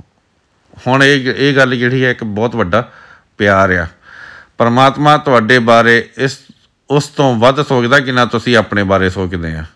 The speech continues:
ਤੁਸੀਂ ਉਸ ਦੀ ਅੱਖ ਦਾ ਜਿਹੜਾ ਆ ਸੇਬ ਆ ਜਾਂ ਅੱਖ ਦੀ ਪੁਤਲੀ ਆ, ਉਹ ਤੁਹਾਨੂੰ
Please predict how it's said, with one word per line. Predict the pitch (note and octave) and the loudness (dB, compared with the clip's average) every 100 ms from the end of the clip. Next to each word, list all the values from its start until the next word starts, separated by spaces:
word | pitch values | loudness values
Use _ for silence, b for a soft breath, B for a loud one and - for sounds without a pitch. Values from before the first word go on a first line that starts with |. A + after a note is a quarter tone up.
| _ B B B B B - | _ B B B B B -6
ਤੁਸੀਂ | C3 D#3+ D#3 D#3 D3+ C#3 - - | -2 0 2 2 0 -4 -12 -4
ਉਸ | C#3+ C#3+ | -4 0
ਦੀ | C#3 B2+ | 2 4
ਅੱਖ | A#2+ C#3+ | 2 2
ਦਾ | C3 | 0
ਜਿਹੜਾ | B2+ B2+ C3 C#3 | 2 2 4 2
ਆ | C#3+ - _ _ _ _ _ _ _ - | 0 -10 _ _ _ _ _ _ _ -20
ਸੇਬ | - B2 A#2+ | -2 0 2
ਆ | A#2 A#2 | 2 2
ਜਾਂ | B2 A#2+ A2 | 2 0 0
ਅੱਖ | - | -2
ਦੀ | A#2+ | -4
ਪੁਤਲੀ | G#2+ G#2+ G2+ G2+ F#2 | -4 -4 -4 -4 -6
ਆ, | E2+ - b b b b b b b - | -8 -14 b b b b b b b 0
ਉਹ | D#3 E3 | 2 2
ਤੁਹਾਨੂੰ | D#3 C3+ B2+ C3 C3 C#3 | 4 2 2 0 0 -2